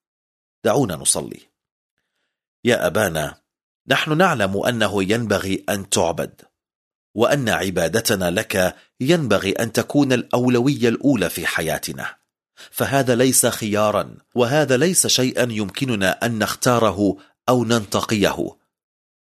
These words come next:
فقد دعوتنا إلى عبادتك.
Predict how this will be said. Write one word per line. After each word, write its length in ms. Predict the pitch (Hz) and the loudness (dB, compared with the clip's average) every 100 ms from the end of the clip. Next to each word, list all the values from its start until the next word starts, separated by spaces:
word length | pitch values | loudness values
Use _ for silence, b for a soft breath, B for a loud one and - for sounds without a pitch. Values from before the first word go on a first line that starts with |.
| _ _ | _ _
فقد 420 | - 101 127 104 | -2 0 0 0
دعوتنا 680 | 98 78 120 135 117 87 80 | 0 2 0 0 -2 -2 -4
إلى 260 | - 95 | -6 -2
عبادتك. 880 | 87 71 87 87 73 69 - _ - | 0 0 0 0 0 -4 -8 _ -20